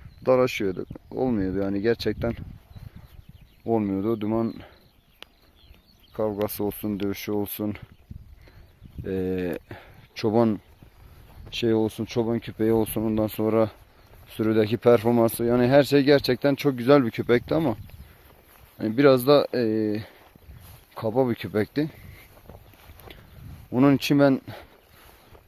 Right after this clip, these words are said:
e, dumanı takas ettim. Küçük dumanla takas ettim. Baş başa takas ettim. Hani şey gerek yok.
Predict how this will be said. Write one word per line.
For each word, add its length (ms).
e, 260
dumanı 340
takas 420
ettim. 320
Küçük 280
dumanla 440
takas 360
ettim. 320
Baş 280
başa 200
takas 380
ettim. 260
Hani 140
şey 240
gerek 400
yok. 120